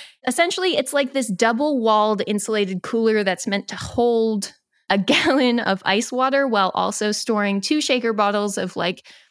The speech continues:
whatever you wanna snack on. So that could be, uh, your protein shake. That could be some other form of, you know,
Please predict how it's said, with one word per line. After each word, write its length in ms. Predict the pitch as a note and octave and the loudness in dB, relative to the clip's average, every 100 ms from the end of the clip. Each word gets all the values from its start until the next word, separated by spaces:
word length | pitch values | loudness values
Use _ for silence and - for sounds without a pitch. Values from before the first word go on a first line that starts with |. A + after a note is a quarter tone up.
| _ | _
whatever 320 | - B3 A#3+ A#3+ | 0 4 4 4
you 140 | A#3 | 2
wanna 240 | G3+ F3+ | 2 2
snack 340 | E3 F3 C3 - | 0 -2 -4 -4
on. 180 | - - | -6 -6
So 80 | - | -6
that 160 | D3 | -6
could 120 | - - | -6 -6
be, 180 | F3 | -6
uh, 80 | C3+ - | -8 -10
your 140 | - - | -12 -4
protein 580 | D#4 E4 - D4 C4 B3+ | 0 0 0 0 2 2
shake. 560 | - B3+ A3+ G#3+ - | 2 2 2 2 -2
That 160 | F3+ C3 | -4 -4
could 120 | F#3+ | -4
be 320 | F3 D#3+ - - | -4 -4 -6 -12
some 520 | - - G#3+ G#3+ G3+ - | -8 0 4 4 2 -2
other 260 | - F3+ E3+ | -2 0 -2
form 400 | - E3+ E3+ E3 | -2 -6 -4 -2
of, 180 | D#3+ - G3 - | -4 -2 -6 -4
you 100 | F#3 | -4
know, 140 | D#3 | -4